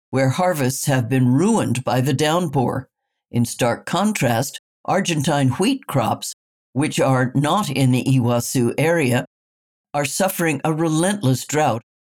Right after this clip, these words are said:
that is drastically cutting production volumes. Domestic millers are worried about the numbers, and exporters fear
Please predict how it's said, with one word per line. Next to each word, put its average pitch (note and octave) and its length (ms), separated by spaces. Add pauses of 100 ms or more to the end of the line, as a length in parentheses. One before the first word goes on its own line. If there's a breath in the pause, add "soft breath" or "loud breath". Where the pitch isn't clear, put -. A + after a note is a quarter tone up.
(120)
that C#3+ 180
is D3 200
drastically D3+ 680
cutting A#2+ 420
production C3+ 560
volumes. G#2+ 600 (320 loud breath)
Domestic C3+ 460
millers E3+ 460 (260)
are C#3+ 140
worried C#3+ 400
about B2 300
the B2 100
numbers, B2+ 540
and C3+ 260
exporters A#2 760
fear C3 420